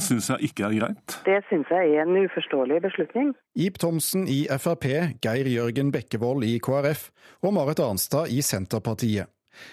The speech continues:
Speaker 3: De tre kulturpolitikerne er alle overrasket over hva som skjer på Nasjonalmuseet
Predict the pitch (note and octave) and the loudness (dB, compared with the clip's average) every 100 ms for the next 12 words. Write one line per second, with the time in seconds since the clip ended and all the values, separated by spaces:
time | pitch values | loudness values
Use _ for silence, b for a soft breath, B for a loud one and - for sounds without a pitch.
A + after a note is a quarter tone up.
0 | B G3+ - E3+ D#3 F#3 D3 B2 C#3+ C3+ | B -2 0 0 0 0 0 0 0 0
1 | C#3+ B2 D3+ E3 C3 D3 G#3 C3+ E3+ C3 | 0 0 0 2 2 0 0 2 2 0
2 | A#2 C3 C3+ - E3 C#3+ A#2+ C#3+ A2+ - | 0 0 0 0 0 0 0 0 -2 0
3 | E3+ - E3+ G3 - B2 B2 - E3 A2+ | 0 0 2 0 0 0 0 0 0 2
4 | F#2 G2+ G#2+ A#2 | 0 0 0 0